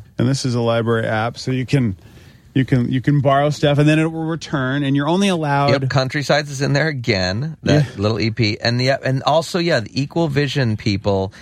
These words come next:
Speaker 2: I really feel like this must have been a time or something, because I did a D V D, C D thing called There's a Lot in Here, which is kind of a live thing
Speaker 1: I have it.
Speaker 2: around the time of the Volunteers.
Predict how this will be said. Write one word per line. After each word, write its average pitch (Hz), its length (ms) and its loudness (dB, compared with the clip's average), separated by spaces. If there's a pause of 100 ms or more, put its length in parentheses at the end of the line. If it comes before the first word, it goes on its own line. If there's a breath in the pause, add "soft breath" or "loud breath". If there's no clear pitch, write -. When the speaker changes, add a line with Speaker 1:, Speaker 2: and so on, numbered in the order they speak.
(200 loud breath)
Speaker 2:
I 165 80 0
really 392 280 0
feel 453 120 -6
like 311 80 -2
this 170 160 -2
must 170 200 -2
have 170 80 0
been 156 180 0
a 127 100 0
time 160 840 -2 (100)
or 113 80 -2
something, 127 560 -2
because 110 460 -2 (720 soft breath)
I 127 100 2
did 151 180 -2
a 147 140 -2 (340)
D 139 180 0
V 139 100 -2
D, 127 240 0
C 123 200 -4
D 117 180 0
thing 110 240 -2
called 104 440 -2
There's 110 200 0
a 107 40 2
Lot 104 280 0
in 95 60 -4
Here, 92 220 0
which 87 120 -6
is - 40 -16
kind 107 140 -2
of 95 80 0
a 92 80 0
live 95 340 0
thing 92 380 -2
Speaker 1:
I - 140 2
have 139 180 0
it. 156 140 -6
Speaker 2:
around 107 160 0
the 101 60 -4
time 101 200 -2
of - 20 -2
the 95 60 -2
Volunteers. 95 920 -4